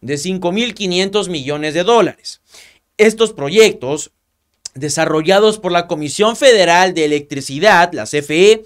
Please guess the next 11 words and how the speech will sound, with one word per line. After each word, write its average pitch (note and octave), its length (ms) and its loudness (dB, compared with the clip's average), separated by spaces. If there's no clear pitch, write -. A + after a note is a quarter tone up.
en C#3 140 -10
colaboración D#3+ 760 0
con G3 180 -2
la D3+ 80 -4
empresa F#3 560 0
New G#3+ 360 2
Fortress G#3 600 -2
Energy, A3+ 520 -2
tienen F#3+ 380 -4
como D#3+ 200 -6
objetivo, F3+ 760 -2